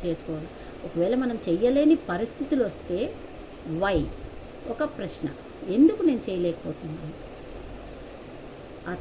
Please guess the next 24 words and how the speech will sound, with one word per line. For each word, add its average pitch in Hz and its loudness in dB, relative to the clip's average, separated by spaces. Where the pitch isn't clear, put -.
థింకింగ్ 311 10
అనేది 226 2
వచ్చిందనుకోండి, 185 -2
ఆటోమేటిక్‌గా 190 -4
మనకు 165 0
దానికి 175 0
ఆన్సర్ 202 -2
అనేది 165 0
కూడా, 185 -4
ప్రతి - 2
సమస్యకు 247 2
ఒక 240 0
పరిష్కారం 208 -4
ఉంది 190 0
అన్నట్లుగా 170 -2
ప్రతి 180 -2
ఆలోచనకు 247 6
ఒక 208 -8
సమ-, 185 -4
ఒక - -4
పరిష్కారం 190 -4
కూడా 170 0
ఉంటుందండి. 156 -2
ప్రతి 185 -2